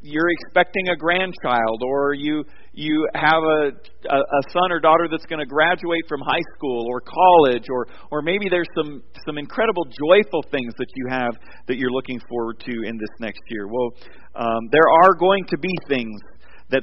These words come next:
surprise us. You know, we simply don't know everything that's gonna happen in the year twenty fifteen, and there are gonna be surprises. There are going to be happy surprises, and there are probably going to be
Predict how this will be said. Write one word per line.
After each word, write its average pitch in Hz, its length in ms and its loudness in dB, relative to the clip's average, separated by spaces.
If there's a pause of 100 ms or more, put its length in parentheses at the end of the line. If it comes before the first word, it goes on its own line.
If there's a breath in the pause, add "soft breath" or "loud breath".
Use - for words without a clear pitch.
(120)
surprise 156 500 4
us. 151 200 4 (200)
You 131 140 -8
know, 143 100 -2
we 147 140 -2 (100)
simply 156 300 -6
don't 143 320 -2
know 131 320 -2 (480 soft breath)
everything 151 500 4
that's 135 160 -6
gonna 123 220 -4
happen 131 340 -2
in 120 100 -8
the 120 120 -10
year 120 200 -6
twenty 123 220 -10
fifteen, 135 480 -8
and 143 100 -6
there 135 140 2
are 180 60 -2
gonna 185 140 0
be 196 100 -2
surprises. 190 640 2
There 139 120 -2
are 131 60 -6
going 135 220 -8
to 143 100 -12
be 135 120 -6 (320 loud breath)
happy 190 400 4 (100)
surprises, 196 640 2
and 151 160 -2
there 151 180 4
are 160 100 0
probably 165 480 -2
going 143 260 -8
to - 80 -12
be 131 160 -8